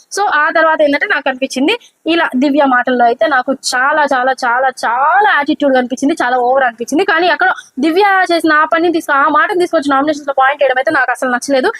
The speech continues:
And అలాగే నా జెన్యూన్ ఒపీనియన్ అది మాత్రం చెప్తున్నా. మీకు దివ్య పైన సాఫ్ట్ కార్నర్ ఉంటే ఇంకా అది మీ ఇష్టం కదా, so ఆ పం-, ఆ పరంగా చెప్తున్నాను. ఆ తర్వాత భరణి గారు, "నేను కొడితే దెబ్బ అదోలా ఉంటది, జనాలకి అందరికీ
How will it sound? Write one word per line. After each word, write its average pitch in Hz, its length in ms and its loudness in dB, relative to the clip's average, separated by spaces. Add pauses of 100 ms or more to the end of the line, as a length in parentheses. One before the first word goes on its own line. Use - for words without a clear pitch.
(200)
And 370 100 -2
అలాగే 311 220 0
నా 269 340 2
జెన్యూన్ 277 320 0
ఒపీనియన్ 220 340 -6
అది 202 140 -6 (120)
మాత్రం 269 380 -2
చెప్తున్నా. 269 400 0
మీకు 370 280 2
దివ్య 330 320 0
పైన 311 80 -2
సాఫ్ట్ 285 280 -4
కార్నర్ 262 440 0
ఉంటే 320 200 -2
ఇంకా 269 160 -4
అది 247 120 -2
మీ 277 160 0
ఇష్టం 269 240 -4
కదా, 277 120 2
so 302 180 -2 (280)
ఆ 294 100 -2
పం-, 277 280 0
ఆ 269 100 0
పరంగా 294 320 0
చెప్తున్నాను. 240 400 -2 (320)
ఆ 339 80 0
తర్వాత 349 240 2 (140)
భరణి 285 360 2
గారు, 214 120 0 (720)
"నేను 302 260 2
కొడితే 370 540 -2
దెబ్బ 254 380 -2
అదోలా 320 640 2
ఉంటది, 254 600 -4
జనాలకి 302 540 0
అందరికీ 285 360 0